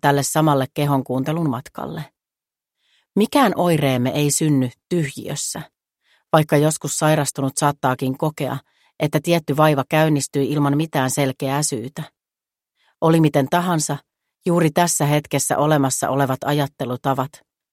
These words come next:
oireille antamamme merkitykset, kokemamme tunteet sekä tietoiset valinnat vaikuttavat myös siihen,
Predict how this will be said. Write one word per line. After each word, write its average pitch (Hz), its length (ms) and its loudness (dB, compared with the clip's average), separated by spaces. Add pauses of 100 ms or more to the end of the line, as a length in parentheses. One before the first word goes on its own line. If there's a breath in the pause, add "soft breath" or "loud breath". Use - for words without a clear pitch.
oireille 165 480 4
antamamme 139 520 2
merkitykset, 151 840 -2 (380)
kokemamme 143 560 4
tunteet 143 580 0 (120)
sekä - 280 -4
tietoiset 143 520 0
valinnat 139 520 2
vaikuttavat 143 600 -2
myös 147 320 0
siihen, 139 400 -2